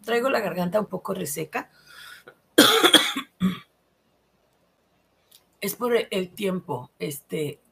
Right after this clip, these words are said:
como ya hace calor, pero mucho calor, ¿eh? Ahorita si me ven así brillosita,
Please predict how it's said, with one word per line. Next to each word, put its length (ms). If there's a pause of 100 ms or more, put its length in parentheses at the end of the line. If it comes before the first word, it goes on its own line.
como 260
ya 240
hace 240
calor, 640 (1700)
pero 200
mucho 280
calor, 400
¿eh? 220
Ahorita 340
si 100
me 140
ven 160
así 200
brillosita, 840